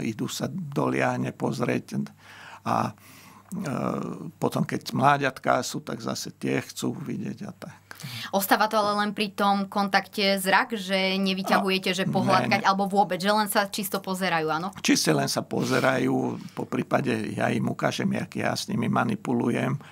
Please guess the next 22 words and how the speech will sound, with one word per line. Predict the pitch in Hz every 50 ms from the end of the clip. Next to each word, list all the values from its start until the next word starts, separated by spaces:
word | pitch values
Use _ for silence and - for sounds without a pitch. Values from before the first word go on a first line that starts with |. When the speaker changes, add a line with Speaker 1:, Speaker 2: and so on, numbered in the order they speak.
| - - - - - - - - -
Speaker 1:
No, | 110
samozrejme, | - - - - - - - - - - - - -
musím | - 214 - - - - -
dávať | - - 123 123 123 - - -
pozor, | - 117 117 131 - -
aby, | 113 - - - - - - - - - - - - - - -
ale | - 120 123 123 - - - _ _ - -
tiež, | - 392 392 285 - - - -
no, | - 131
tie | - - - - -
deti | 143 143 135 - - -
už | 151 147 - -
dneska | - 147 143 - - - -
sú | - - -
tak | - - - 123 139
rozumné, | 143 156 131 135 123 123 131 135 135
že | - 135 127 110
vedia, | 131 - - 139 131 127
že | 120 123 120
to | - - 113
je | 110 113
nebezpečné, | 113 123 - - - - 123 123 - - - 127 123 123 139 -